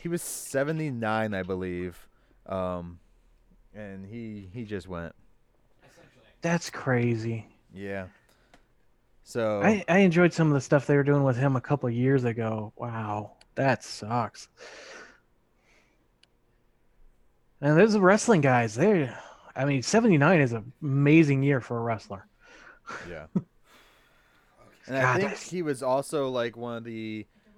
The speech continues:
Speaker 1: the staples of the L G B T Q plus community in the wrestling, uh, business as being the first openly gay wrestler,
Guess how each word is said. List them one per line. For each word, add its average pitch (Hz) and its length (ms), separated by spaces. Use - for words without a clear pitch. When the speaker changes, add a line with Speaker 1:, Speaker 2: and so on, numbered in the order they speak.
Speaker 1:
the 113 80
staples 127 1400
of 110 360
the 107 100
L 135 140
G 123 80
B 120 100
T 123 220
Q 147 600
plus 147 500
community 107 640
in 123 220
the 110 80
wrestling, 104 840
uh, 90 420
business 113 640
as 113 240
being 117 220
the 107 60
first 120 340
openly 117 500
gay 92 400
wrestler, 85 600